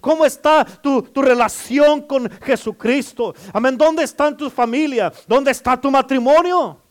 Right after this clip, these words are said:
¿Dónde están tus hijos? ¿Dónde está tu intimidad con Dios? ¿Dónde está tu vida de interceder, tu vida de orar? ¿Dónde está tu vida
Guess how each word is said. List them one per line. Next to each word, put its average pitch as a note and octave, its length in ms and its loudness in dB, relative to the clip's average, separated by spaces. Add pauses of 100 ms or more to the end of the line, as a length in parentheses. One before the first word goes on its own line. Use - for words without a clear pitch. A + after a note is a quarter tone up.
(220)
¿Dónde D#4 260 2
están D4+ 360 0
tus D4 280 -8
hijos? D4+ 440 -2 (160)
¿Dónde D4+ 260 0
está E4 380 0
tu D#4 80 -4
intimidad A#3+ 680 -4
con A3+ 200 -8
Dios? A#3 280 -2 (180)
¿Dónde C#4 240 0
está C4+ 340 -2
tu B3+ 120 -4
vida C#4 280 0 (160)
de A3+ 340 0
interceder, A#3 1000 0
tu A#3+ 180 -4
vida C#4 420 0
de A3+ 160 -2
orar? A3+ 460 2 (100)
¿Dónde D4 220 -2
está C#4+ 220 -6
tu D4 180 -10
vida C#4+ 320 -2